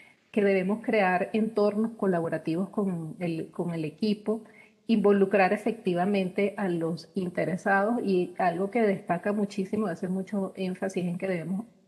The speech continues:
enfocarnos en el valor que generan los proyectos. También habla de que debemos, eh,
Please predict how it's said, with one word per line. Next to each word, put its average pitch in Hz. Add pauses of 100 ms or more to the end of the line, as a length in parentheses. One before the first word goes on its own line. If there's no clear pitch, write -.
(120)
enfocarnos 202
en 208
el 175
valor 175
que 233
generan 165
los 185
proyectos. 160 (760)
También 214
habla 247
de 269
que 226
debemos, 190
eh, 185